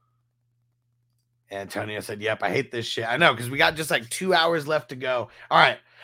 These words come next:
I'm gonna go get, I'm gonna go get ready for the draft and, uh, go get some snacks real quick, make sure that we're ready,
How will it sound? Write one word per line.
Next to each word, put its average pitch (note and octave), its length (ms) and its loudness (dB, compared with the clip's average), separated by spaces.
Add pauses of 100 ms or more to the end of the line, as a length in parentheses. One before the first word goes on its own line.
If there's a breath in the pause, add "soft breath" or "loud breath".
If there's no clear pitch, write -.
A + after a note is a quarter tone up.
(140 loud breath)
I'm A3+ 240 8
gonna G#3+ 160 4
go F#3+ 220 8
get, E3+ 240 2
I'm F#3+ 80 6
gonna G#3+ 120 0
go G#3+ 120 4
get G3 160 4
ready D3+ 640 0
for D3 140 -2
the C#3+ 120 -8
draft B2 640 -2 (400 soft breath)
and, C3+ 420 -4
uh, B2+ 300 -2
go B2+ 140 -4
get C3 180 -4
some A#2 140 -12
snacks C3+ 580 -4
real C3+ 200 -4
quick, C3 360 -4
make B2 160 -8
sure C3+ 160 -2
that B2 80 -4
we're B2 140 -4
ready, B2 420 -4